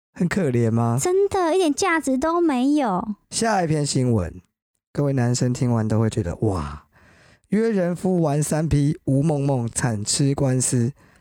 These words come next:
Speaker 2: 吴梦梦是谁啊？
Speaker 1: 正宫累诉。吴梦梦是有台湾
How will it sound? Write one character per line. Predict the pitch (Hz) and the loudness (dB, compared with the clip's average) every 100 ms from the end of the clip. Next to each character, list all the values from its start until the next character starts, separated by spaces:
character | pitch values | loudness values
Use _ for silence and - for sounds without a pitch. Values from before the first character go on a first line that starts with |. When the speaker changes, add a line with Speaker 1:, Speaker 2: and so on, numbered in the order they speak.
| - | -4
Speaker 2:
吴 | 247 262 | 0 2
梦 | 320 320 | 2 2
梦 | 294 | 2
是 | - - | 2 2
谁 | - | 2
啊？ | |
Speaker 1:
正 | 156 | 0
宫 | 120 | -2
累 | 104 | -4
诉。 | - - | -6 -4
吴 | 127 | -2
梦 | 143 | 0
梦 | 139 131 113 - _ - | -2 -4 -6 -14 _ -6
是 | - 120 | -2 -2
有 | 110 98 | -2 -6
台 | 82 - 160 202 | -6 -4 -2 0
湾 | 226 233 | 0 -2